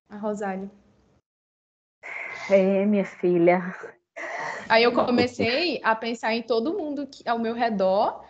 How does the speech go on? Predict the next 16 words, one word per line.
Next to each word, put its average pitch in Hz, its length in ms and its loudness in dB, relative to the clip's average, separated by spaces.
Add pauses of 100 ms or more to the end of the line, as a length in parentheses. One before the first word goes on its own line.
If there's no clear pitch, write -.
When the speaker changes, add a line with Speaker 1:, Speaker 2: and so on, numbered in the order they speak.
(140)
Speaker 1:
que 233 120 -8
teve 226 380 0
filho, 220 420 -2
de 196 140 -4
certa 196 400 -4
forma, 196 340 -2
assim, 190 320 -6 (300)
sozinho, 220 840 4
e 262 240 0
se 254 360 0
essas 302 340 2
pessoas 254 480 -2
em 247 80 -2
algum 233 420 -4
momento 240 540 0
pensaram 247 960 0